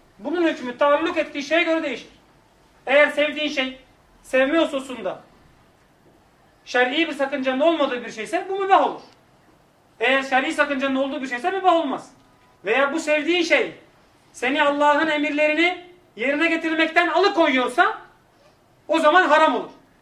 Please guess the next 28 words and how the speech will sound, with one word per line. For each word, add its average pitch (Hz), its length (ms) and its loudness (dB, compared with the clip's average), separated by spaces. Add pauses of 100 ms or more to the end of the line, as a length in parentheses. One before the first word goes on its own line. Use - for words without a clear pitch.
(640)
Karı 247 180 0
ile 269 180 2
Allah'ın 262 360 4
emri 269 200 0
arasında 254 340 0
sakalını 262 360 -2
kesme 262 260 -6
hususunda 254 520 -6 (760)
karışıklık 254 460 -6
yaşayan 254 260 0
adamın 277 460 -4 (160)
örneğinde 247 400 -2
olduğu 262 240 2
gibi. 175 160 -14 (1080)
Bu 339 160 4
adamın 302 300 4
bu 349 80 0
sevgisi 320 580 -2 (600)
kınanmış 285 460 0
bir 262 60 -8
sevgisi. 190 340 -8 (220)
Kınanmış 277 400 -2
bir 226 60 -14
sevgidir. 175 320 -10
Neden? 247 240 0 (760)
Çünkü 285 280 -6
bu 349 80 -2
sevgi 320 500 -2